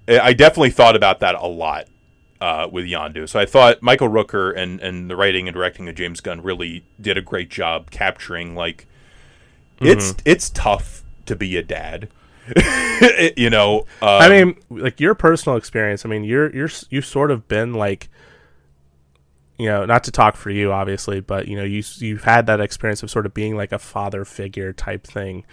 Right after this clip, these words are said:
Speaker 2: in, in your life with your family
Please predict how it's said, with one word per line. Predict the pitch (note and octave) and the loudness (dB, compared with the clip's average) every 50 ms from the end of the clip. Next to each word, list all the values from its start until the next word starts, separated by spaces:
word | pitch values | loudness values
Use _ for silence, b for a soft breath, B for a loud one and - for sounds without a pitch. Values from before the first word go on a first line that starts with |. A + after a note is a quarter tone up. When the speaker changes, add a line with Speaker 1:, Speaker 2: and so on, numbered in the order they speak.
| b b b b b b b b b b b b _ _ - | b b b b b b b b b b b b _ _ -6
Speaker 2:
in, | - G#2 G2 G2 | -4 -4 -4 -4
in | - - G2+ | -6 -8 -6
your | G2 G2+ G#2 A#2 A#2+ | -4 -2 0 0 0
life | G#2+ G2+ F#2+ F#2 F#2+ - - - - - - _ _ _ _ - | 0 -2 -4 -4 -8 -10 -12 -16 -20 -20 -20 _ _ _ _ -8
with | G#2+ - - | -8 -4 -2
your | G#2+ A2 B2+ | -2 -2 -2
family | - - G#2 G2 G2 G2 F#2+ F#2+ F#2+ F#2+ - | -2 -4 -6 -4 -6 -8 -8 -10 -10 -12 -14